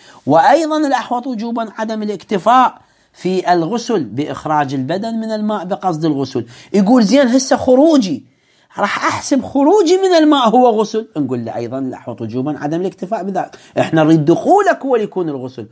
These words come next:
مو خروجك". ومثله في عدم الاكتفاء إخراج بعض أعضاء البدن من الماء بقصد غسله. يقول: "أنا من أ-، من أرفع إيدي"،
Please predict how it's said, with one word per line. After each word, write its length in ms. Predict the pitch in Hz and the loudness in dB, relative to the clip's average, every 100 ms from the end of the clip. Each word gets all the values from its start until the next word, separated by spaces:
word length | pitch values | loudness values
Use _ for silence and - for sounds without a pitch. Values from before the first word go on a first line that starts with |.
| _ | _
مو 180 | 160 240 | 0 0
خروجك". 640 | 262 269 175 113 92 _ _ _ _ _ _ _ | 2 0 -2 -4 -10 _ _ _ _ _ _ _
ومثله 680 | 147 185 240 302 320 262 254 | 0 2 4 0 -2 -2 -2
في 200 | 208 208 | -2 -6
عدم 360 | - 208 220 208 | -4 -4 -4 -6
الاكتفاء 720 | 170 165 - 156 190 202 - | -6 -8 -8 -4 -2 -2 -2
إخراج 440 | 131 - 165 156 120 | -8 -4 -2 -2 0
بعض 340 | 165 226 254 | 0 0 -2
أعضاء 520 | - 226 208 214 214 | -2 -4 0 0 0
البدن 460 | 196 175 170 143 104 - _ _ - | -2 -4 -4 -4 -10 -16 _ _ 0
من 200 | 156 165 | 2 2
الماء 380 | 160 170 185 | 2 2 0
بقصد 460 | 147 156 170 - 135 | -2 -2 -2 -2 -4
غسله. 520 | 127 147 - 110 101 - _ _ | -4 -4 -6 -12 -12 -16 _ _
يقول: 220 | 120 135 | 0 0
"أنا 240 | 131 175 196 | 2 2 2
من 140 | 175 | 0
أ-، 180 | 160 160 | -2 -4
من 180 | 170 170 | -4 -2
أرفع 480 | 175 269 - 254 - | -2 -2 0 -2 -2
إيدي"، 400 | 214 233 156 | -6 -6 -8